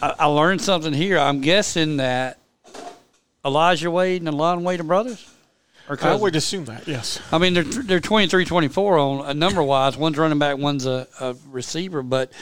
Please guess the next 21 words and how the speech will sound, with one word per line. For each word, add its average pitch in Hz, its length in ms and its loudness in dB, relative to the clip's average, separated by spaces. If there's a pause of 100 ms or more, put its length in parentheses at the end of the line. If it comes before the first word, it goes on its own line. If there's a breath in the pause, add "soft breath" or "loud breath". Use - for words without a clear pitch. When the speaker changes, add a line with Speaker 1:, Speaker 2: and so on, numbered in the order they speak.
(320 loud breath)
Speaker 1:
um, 131 240 0
I, 131 180 0
I 127 160 -2
just 143 240 -2
put 156 140 0
that, 156 280 0
those 165 300 -2
two 160 140 2
together 135 480 2
as, 123 120 -2
as 127 260 -6
they 131 60 -4
must 131 280 -4
be 143 80 -8
brothers 135 340 -4
or 127 80 -6
cousins 131 540 -6
or 120 80 -6
whatever. 131 480 -4
But, 127 240 -6 (540 loud breath)
um, 139 380 0